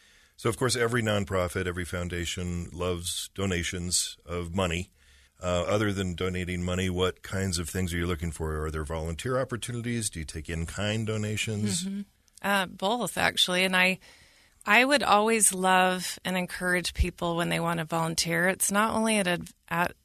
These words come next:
Speaker 2: events. I would love if somebody has an idea for a fundraiser or something that they think is needed in the community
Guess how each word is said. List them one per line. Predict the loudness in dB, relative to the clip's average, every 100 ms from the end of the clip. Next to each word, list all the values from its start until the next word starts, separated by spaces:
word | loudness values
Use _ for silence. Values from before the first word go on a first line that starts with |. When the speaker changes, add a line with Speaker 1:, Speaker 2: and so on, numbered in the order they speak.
| -2
Speaker 2:
events. | -2 2 2 2 2 2 2
I | 2 4
would | 2 0
love | 4 4 4 -2 -12 _ _ -20 -20 _ 0
if |
somebody | 4 6 6 6
has | 6 4
an | 4
idea | 2 2 0 2 2 0 -8 -20
for | 0 2
a | 2
fundraiser | 2 2 2 0 0 2 0
or | 0 2
something | 4 4 2 0
that | 0 -2 2
they | 2 2
think | 0 0 0
is | -2 0
needed | -2 -2 -2
in | -2 -2
the | -4
community | -6 -4 -4 -2 -2 -2